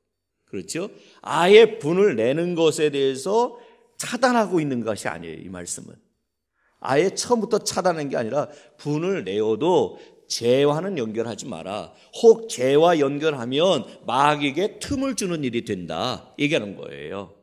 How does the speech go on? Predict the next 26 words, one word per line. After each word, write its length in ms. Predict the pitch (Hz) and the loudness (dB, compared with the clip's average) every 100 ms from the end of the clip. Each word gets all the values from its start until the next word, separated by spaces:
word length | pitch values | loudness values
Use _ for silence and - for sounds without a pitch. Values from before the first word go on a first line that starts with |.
| _ _ _ | _ _ _
그렇죠? 600 | _ 110 107 165 220 233 - _ _ _ | _ -12 -6 -2 -2 -4 -16 _ _ _
말씀을 420 | - 117 - 165 | -10 -6 -4 -4
잘 260 | 160 - 196 | -6 -6 -4
보셔야 440 | 156 135 127 92 | -4 -2 -4 -4
돼요. 400 | - 50 50 - _ _ _ - | -8 -14 -14 -16 _ _ _ -4
마귀에게 760 | 120 139 151 170 175 202 - | 2 4 4 4 2 0 -2
틈을 360 | - 262 254 247 | -4 0 0 -2
주는 320 | 165 143 120 | -4 -4 -4
일이 220 | 98 117 | -6 -6
된다. 680 | 82 78 80 85 82 78 _ _ _ _ _ - | -8 -8 -8 -6 -6 -8 _ _ _ _ _ 0
이 140 | 151 | 2
말씀에 500 | 190 139 143 175 175 | 4 2 0 -6 -6
보면, 640 | 120 110 156 180 104 - - _ _ _ _ | -6 -2 0 0 -2 -12 -20 _ _ _ _
보면 420 | 139 123 92 147 - _ _ _ - | -8 -6 -6 -8 -16 _ _ _ -10
교회는 480 | 131 131 151 196 196 | -2 2 2 2 0
어떤 340 | 139 208 190 | 2 0 0
교회가 320 | 160 120 104 | 0 0 -2
돼야 180 | 95 85 | -6 -10
되냐? 500 | 78 69 71 107 - _ _ _ _ _ _ _ | -10 -14 -14 -14 -16 _ _ _ _ _ _ _
분노할 840 | - 143 160 175 180 180 165 147 | -14 -10 -8 -6 -4 -4 -4 -6
줄 140 | - 135 | -8 -8
아는 240 | 110 98 | -8 -10
교회가 380 | - 85 82 73 | -12 -14 -14 -18
돼야 140 | - | -20
돼요. 220 | - - - _ _ _ _ _ _ _ _ _ _ | -20 -20 -20 _ _ _ _ _ _ _ _ _ _
이상하죠? 680 | - 95 101 85 73 - 67 | -16 -14 -14 -16 -16 -16 -20